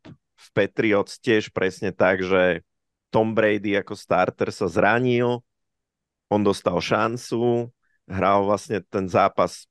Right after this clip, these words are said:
po jeho zranení, a to bol preseason zápas, a hodil tam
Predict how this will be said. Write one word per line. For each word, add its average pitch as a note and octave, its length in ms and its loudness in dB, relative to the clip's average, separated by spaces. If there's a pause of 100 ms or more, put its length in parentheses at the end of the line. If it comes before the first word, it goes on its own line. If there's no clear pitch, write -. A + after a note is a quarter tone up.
po G#2 140 8
jeho G#2+ 180 4
zranení, B2+ 800 -4 (640)
a G2 80 -6
to F#2 80 -8
bol F#2 160 0
preseason C3 640 -4
zápas, C3+ 560 2 (320)
a G#2 480 4
hodil A#2 320 4
tam G2+ 560 0